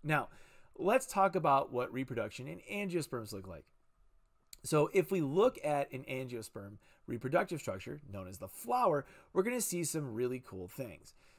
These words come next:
So first and foremost, when we look at a flower, we're gonna notice that the pollen grains are gonna be, uh,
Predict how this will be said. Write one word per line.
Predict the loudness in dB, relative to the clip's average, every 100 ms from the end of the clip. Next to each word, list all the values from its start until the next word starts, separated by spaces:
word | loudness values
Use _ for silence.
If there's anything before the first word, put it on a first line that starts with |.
| _
So | 2 8 10 8 0
first | -2 2 2 0
and | 0
foremost, | 2 4 4 2
when | -4
we | -2
look | 0 2 0 2
at | 4
a | 4
flower, | 2 -2 0 -2
we're | -2
gonna | -4
notice | -4 -6 -6
that | -6 -8
the | -10
pollen | -8 -2 0 2
grains | 0 -2
are | -4
gonna | -6 -8
be, | -8 -10 -10 -14 _ _
uh, | -8 -6 -6